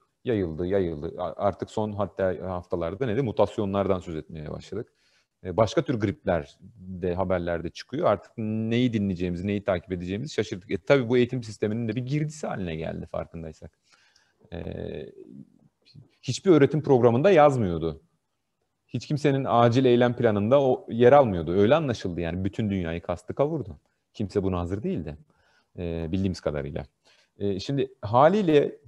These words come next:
girdide böyle bir küresel salgın kendine yer bulunca ya da kendine yer açınca demek daha doğru belki. Bundan süreç de etkilendi, çıktı da etkilendi, ölçme değerlendirme de etkilendi. Her şey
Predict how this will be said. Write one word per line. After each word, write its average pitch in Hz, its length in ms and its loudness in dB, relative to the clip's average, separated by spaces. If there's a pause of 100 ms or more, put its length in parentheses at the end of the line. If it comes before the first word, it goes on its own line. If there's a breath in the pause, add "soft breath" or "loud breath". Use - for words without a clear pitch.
girdide 135 880 2
böyle 123 320 2
bir 139 140 0
küresel 131 460 4
salgın 120 460 2
kendine 107 420 -2
yer 98 360 2
bulunca 110 400 0
ya 92 140 2
da 87 100 -2
kendine 90 320 -4
yer 90 140 2
açınca 85 580 -2
demek 85 280 -8
daha 90 160 0
doğru 82 220 -4
belki. 80 360 -6
Bundan 127 420 0 (320 soft breath)
süreç 135 440 4
de 143 80 4
etkilendi, 110 760 2
çıktı - 340 -6
da 123 60 4
etkilendi, 113 760 0
ölçme 107 300 -2
değerlendirme 120 560 4
de 110 80 2
etkilendi. 107 480 -2
Her 170 240 0
şey 131 260 -2